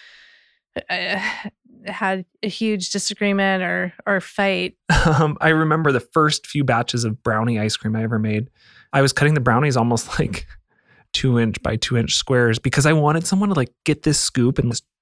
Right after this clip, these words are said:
Speaker 2: massive brownie. I thought that was so cool. And Kim was like, "What are you doing? You're ruining the ice cream. It's too big." <laughs> And, you know, I was like, "No, but it's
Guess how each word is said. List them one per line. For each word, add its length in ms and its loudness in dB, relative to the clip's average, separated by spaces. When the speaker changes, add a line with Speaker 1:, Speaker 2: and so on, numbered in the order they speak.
Speaker 2:
massive 680 0
brownie. 460 -2
I 100 4
thought 180 2
that 100 2
was 120 2
so 300 0
cool. 340 2
And 300 0
Kim 160 0
was 200 0
like, 320 -2
"What 180 -6
are 100 -4
you 160 -2
doing? 440 0
You're 100 2
ruining 320 2
the 120 0
ice 260 2
cream. 280 2
It's 220 -2
too 320 2
big." 520 2
<laughs> 60 4
And, 220 2
you 80 2
know, 180 4
I 160 4
was 140 0
like, 200 0
"No, 240 -2
but 140 0
it's 160 -6